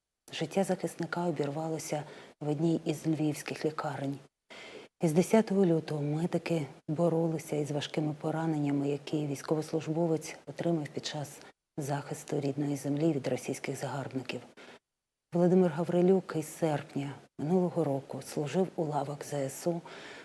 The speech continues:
у складі десантної штурмової вісімдесятки. Осиротілими стали двоє дітей: донька та син, який нині захищає нас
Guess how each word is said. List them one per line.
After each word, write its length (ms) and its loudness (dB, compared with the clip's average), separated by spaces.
у 40 -6
складі 460 4
десантної 640 0
штурмової 640 -2
вісімдесятки. 880 -4
Осиротілими 720 2
стали 380 -4
двоє 200 -4
дітей: 440 -6
донька 460 -2
та 120 -10
син, 360 2
який 240 -4
нині 400 6
захищає 640 -4
нас 340 -4